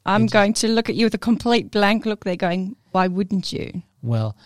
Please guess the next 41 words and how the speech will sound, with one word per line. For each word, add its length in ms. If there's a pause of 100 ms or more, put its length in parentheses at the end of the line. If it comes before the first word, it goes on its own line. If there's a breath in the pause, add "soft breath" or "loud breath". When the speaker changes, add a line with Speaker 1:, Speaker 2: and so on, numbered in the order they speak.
(340 soft breath)
Speaker 2:
the, 80
you've 500
got 180
to 60
have 260
a 60
fresh 640
new 320
look. 280 (420)
Speaker 1:
Mm-hmm. 140 (260 soft breath)
Speaker 2:
So 140 (100)
every 300
year 240
you 160
find 360
people 320
at 80
the 60
end, 200
and, 220
and 160 (220)
at 140
the 100
end 80
of 120
the 100
year 180
sitting 300
down 220
saying, 200
"Oh, 140
I've 80
got 160
to, 220
I've 200
got 80
to 60
make 240
a 20
new 180
resolution." 760